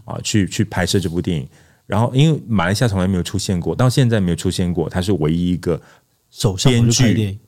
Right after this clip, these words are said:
Speaker 1: 拍电影的一个，一个，一个首相。结果发生五一三事件之后呢，大家肯定的就把矛头指向你，就是因为你没有专心的在执政，
Speaker 2: 对。
Speaker 1: 然后结果他就被副手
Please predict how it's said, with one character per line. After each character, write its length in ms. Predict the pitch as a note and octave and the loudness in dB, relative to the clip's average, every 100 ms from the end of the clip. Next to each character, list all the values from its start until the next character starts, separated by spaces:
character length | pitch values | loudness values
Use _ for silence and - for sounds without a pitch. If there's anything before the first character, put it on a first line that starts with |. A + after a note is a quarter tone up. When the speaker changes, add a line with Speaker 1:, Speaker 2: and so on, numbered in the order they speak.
| _ | _
Speaker 1:
拍 200 | - A2 | -2 0
电 180 | G2+ A#2+ | 2 2
影 140 | F#2+ C#2+ | 2 0
的 140 | C2+ | -4
一 140 | D#2+ D2+ | -4 -4
个， 180 | D#2+ D#2 | -4 -4
一 120 | D#2 | -2
个， 220 | D#2+ - | -2 0
一 60 | F2 | -2
个 80 | E2+ | -2
首 200 | C#2+ C#3+ | -4 -6
相。 240 | - C#2+ - _ - _ | -4 -4 -8 _ -20 _
结 180 | - A2+ | 0 4
果 340 | A#2+ F2 D#2 D2+ - | 6 4 4 0 -2
发 140 | G#2+ | -2
生 360 | - G#2+ G#2+ - | 0 0 0 -4
五 100 | E2 | -2
一 60 | E2+ | 0
三 200 | - F2 | 2 0
事 140 | F2+ | -2
件 220 | E2+ F#2+ E2+ | 0 0 0
之 180 | E2 | -4
后 220 | E2 F2+ D#2+ | -4 -2 -2
呢， 160 | D2 | -2
大 180 | C#2+ F2+ | 0 0
家 220 | F2 E2 - _ _ | 0 -2 -6 _ _
肯 220 | - C#2+ | -6 -2
定 140 | C#2+ F2+ | 0 0
的 100 | D#2 | -2
就 100 | D#2+ | -2
把 220 | D#2 C2+ | -2 -2
矛 160 | C#2+ | -2
头 140 | C#2+ D2 | -4 -6
指 180 | D2 C#2+ | -6 -6
向 240 | D#2 D2 | -4 -6
你， 120 | C#2 - | -8 -6
就 120 | G2 | 0
是 120 | D3+ | 4
因 140 | A#2 E2+ | 4 4
为 220 | D#2+ C#2+ _ _ _ _ | 0 -4 _ _ _ _
你 380 | G#2 E2 D2+ C#2+ | -4 -2 -2 -2
没 300 | D2+ D#2 F#2 | -2 0 0
有 540 | E2 C#2 - - - - | 0 -2 -6 -10 -12 -2
专 200 | F#2+ G2+ | 0 2
心 200 | A2 G2+ | 2 0
的 100 | F2 | 2
在 500 | F2+ E2 D2 D#2 - - | 0 0 -2 -4 -10 -6
执 160 | D#2+ | -6
政， 280 | D2+ F#2+ D2+ - _ | 0 0 0 -6 _
Speaker 2:
对。 200 | G2+ F#2 - - | -6 -6 -12 -8
Speaker 1:
然 120 | D2+ | -2
后 140 | D#2 | -2
结 200 | E2 D#2+ | 0 -2
果 360 | D2 D#2 C2+ - | 0 0 0 -4
他 420 | - F2+ F2+ F2+ - _ _ - | -4 -2 -2 -4 -8 _ _ -2
就 140 | G3+ | 0
被 240 | - - | 2 0
副 260 | D#3+ - A2 | 0 2 2
手 340 | - C#2+ - | 2 -2 -4